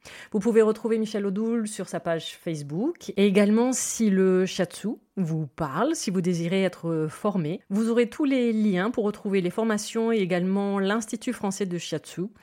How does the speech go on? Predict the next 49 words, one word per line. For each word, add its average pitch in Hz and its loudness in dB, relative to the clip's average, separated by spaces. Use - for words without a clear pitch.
dans 170 0
le 160 -2
descriptif 165 -4
de 160 -4
cet 156 -6
épisode. 113 -12
Et 185 -2
n'oubliez 180 0
pas 180 -2
le 170 -2
livre 160 -4
de 143 -8
référence 151 -6
de 160 -6
Michel 147 -6
Odoul, 156 -6
Dis-moi 160 -2
où 233 -2
tu - -6
as 139 -4
mal, 156 -6
je 165 -4
te 247 -2
dirai 175 -2
pourquoi, - -12
qui - -12
a 170 -4
été 151 -6
sur - -10
ma 175 -8
table 202 -2
de 160 -4
nuit 147 -6
de 147 -8
très - -8
nombreuses 131 -6
années. 127 -10
Ce - 0
nouvel 190 6
épisode 196 2
du 165 -4
podcast 180 -4
Mise 175 0
en 175 -2
Lumière 170 -2
Holistique 170 -4
est 175 2
maintenant 160 -4
terminé. 156 -6